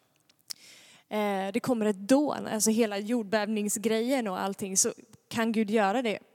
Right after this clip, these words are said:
Obviously. Kommer han göra det någon gång igen? Okej. Vi vet inte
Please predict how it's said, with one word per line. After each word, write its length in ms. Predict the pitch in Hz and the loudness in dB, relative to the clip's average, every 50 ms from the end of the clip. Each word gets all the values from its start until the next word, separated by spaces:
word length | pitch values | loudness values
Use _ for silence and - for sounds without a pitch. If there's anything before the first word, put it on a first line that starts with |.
| - _ | -18 _
Obviously. 680 | - 190 185 165 165 170 170 180 - - - 285 262 185 - - _ _ - - _ _ _ - | -10 -10 -10 -10 -10 -8 -2 0 0 0 0 0 -4 -6 -10 -14 _ _ -20 -20 _ _ _ -14
Kommer 220 | - 226 220 214 | -12 -10 -8 -8
han 100 | 214 214 | -4 -2
göra 240 | 220 220 208 202 196 | 0 2 2 2 2
det 120 | 196 196 | 0 0
någon 120 | 190 190 185 | -2 -4 -6
gång 180 | 185 180 180 | -6 -6 -6
igen? 140 | 202 247 240 - | -6 -8 -8 -10
Okej. 180 | - - - - - _ _ _ _ _ _ _ _ _ _ | -16 -20 -20 -20 -20 _ _ _ _ _ _ _ _ _ _
Vi 240 | - 185 202 233 294 | -8 -2 0 0 2
vet 280 | 311 320 254 196 - - | 2 2 0 0 0 -4
inte 280 | 185 175 - 190 180 | -6 -4 -4 -4 -4